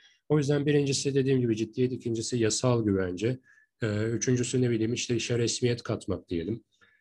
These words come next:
Ee, e, sürdürülebilirlik, yani bir şirket kurulumu sizin,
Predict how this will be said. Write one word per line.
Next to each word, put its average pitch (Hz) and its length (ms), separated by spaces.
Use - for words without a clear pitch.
Ee, 117 40
e, - 20
sürdürülebilirlik, 127 1080
yani 104 240
bir 101 40
şirket 107 400
kurulumu 113 340
sizin, 113 400